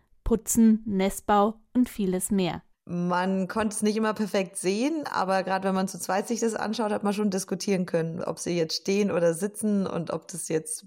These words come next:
Speaker 2: Pflege ist oder, also es war echt irgendwie unterhaltsam.
Speaker 1: Und wer sich nicht sicher ist, muss nicht um die Genauigkeit der Forschungsergebnisse fürchten. Jedes Video wird von sieben Bürgerforschern analysiert. Das Projekt Nestcams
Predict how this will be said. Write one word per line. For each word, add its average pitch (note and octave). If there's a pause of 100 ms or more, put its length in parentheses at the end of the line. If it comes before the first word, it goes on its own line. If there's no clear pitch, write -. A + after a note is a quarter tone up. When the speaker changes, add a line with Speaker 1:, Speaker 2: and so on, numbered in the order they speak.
Speaker 2:
Pflege G3+
ist -
oder, E3+ (320)
also F3+
es -
war G3
echt A3+
irgendwie A3
unterhaltsam. C#4 (220)
Speaker 1:
Und G3+
wer F#3+
sich -
nicht F3
sicher C4+
ist, - (240)
muss A#3
nicht A#3+
um G3+
die F#3+
Genauigkeit G3
der E3
Forschungsergebnisse F#3+
fürchten. F#3+ (420)
Jedes G3
Video A3
wird G#3
von F#3
sieben G3+
Bürgerforschern F#3
analysiert. F3+ (760)
Das -
Projekt F3+
Nestcams A3